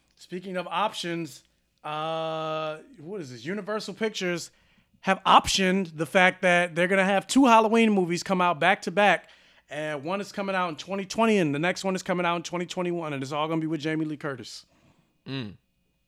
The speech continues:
Speaker 2: Cool.
Speaker 1: So Halloween, Halloween two, and Halloween-er.
Speaker 2: That's, that's another series I wish kinda just ended in the next one. It seemed like a part one, part two, not
Speaker 1: More
Speaker 2: a part one,
Speaker 1: Halloween,
Speaker 2: part two, part three.
Speaker 1: Halloweener.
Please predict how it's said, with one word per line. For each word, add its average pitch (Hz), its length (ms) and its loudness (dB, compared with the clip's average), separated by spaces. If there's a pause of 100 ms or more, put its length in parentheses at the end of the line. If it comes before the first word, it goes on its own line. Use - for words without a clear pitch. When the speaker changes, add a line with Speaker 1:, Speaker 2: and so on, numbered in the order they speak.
(520)
Speaker 2:
Cool. 226 320 -4
Speaker 1:
So 135 160 -10
Halloween, 180 580 -2
Halloween 170 480 -2
two, 175 300 -4
and 143 100 -6
Halloween-er. 156 1120 -2 (680)
Speaker 2:
That's, - 220 -4
that's 165 240 -2
another 175 200 2
series 139 260 -2
I 127 80 -2
wish 131 180 -4
kinda 131 180 -2
just 117 160 -10
ended 123 200 -8
in 107 60 -10
the 104 60 -10
next 113 260 -6
one. 107 280 -8
It 127 80 -8
seemed 185 100 0
like 175 80 2
a 147 60 -2
part 151 200 2
one, 139 140 -2
part 113 240 -6
two, 151 140 0
not - 20 0
Speaker 1:
More 202 180 8
Speaker 2:
a 190 60 8
part - 20 4
one, 190 380 6
Speaker 1:
Halloween, 143 80 0
Speaker 2:
part 120 140 -2
two, 147 40 0
part 190 240 4
three. 196 120 4
Speaker 1:
Halloweener. 131 220 0